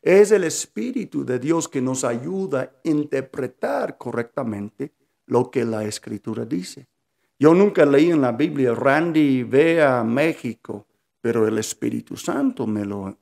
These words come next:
me lo enseñó, me lo dijo, me lo instruyó. Entonces, con la Biblia en la mano y el Espíritu Santo en el corazón,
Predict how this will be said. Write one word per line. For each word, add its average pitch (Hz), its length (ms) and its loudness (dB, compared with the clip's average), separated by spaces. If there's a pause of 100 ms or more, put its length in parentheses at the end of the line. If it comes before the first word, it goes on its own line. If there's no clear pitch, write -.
(100)
me 110 140 -2
lo 104 180 -2
enseñó, 127 580 2
me 107 180 -2
lo 107 180 -4
dijo, 156 440 -4
me - 200 -8
lo 107 240 -8 (340)
instruyó. 127 960 0 (340)
Entonces, 190 720 2
con 131 340 -2
la 120 120 0
Biblia 196 480 0
en 214 80 -4
la 208 80 -2
mano 120 480 -2 (440)
y 127 200 2
el 120 100 4
Espíritu - 720 -2
Santo 113 580 -4
en 147 200 0
el 185 160 -4
corazón, 117 720 -6